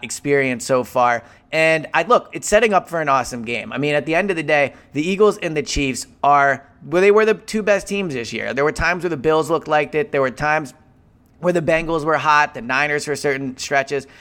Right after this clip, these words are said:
But I think from beginning to end, these were the best two teams in the N F L. And for that reason, uh, I think it's gonna be an outstanding Super Bowl. Now, what I wanna get into today is talking about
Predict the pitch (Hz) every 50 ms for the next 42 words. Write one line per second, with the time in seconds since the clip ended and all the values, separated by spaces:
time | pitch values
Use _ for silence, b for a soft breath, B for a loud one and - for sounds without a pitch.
0 | B B - 160 175 175 214 226 240 - 226 220 190 160 151 131 120 165 190 214
1 | 220 214 - - 180 - 143 143 139 131 123 117 131 120 120 123 147 170 175 160
2 | 180 170 165 160 143 151 147 135 - 147 139 123 - 131 127 123 120 123 117 117
3 | 117 117 117 113 113 110 110 110 - - 110 110 107 B B B B B B _
4 | - 220 214 196 185 - - - 185 208 202 175 139 135 202 262 262 185 131 135
5 | 131 147 170 B B B B B - 170 175 180 175 175 160 165 170 190 185 -
6 | 190 185 175 180 175 165 160 156 - 170 156 147 131 - 160 139 131 120 107 107
7 | 104 113 131 151 165 170 156 B B B B - 160 175 180 170 196 240 254 254
8 | 214 190 196 180 185 175 - - 165 156 - - 139 139 139 135 127 123 123 127
9 | 123 117 - 143 127 131 127 131 131 127 123 127 123 123 117 b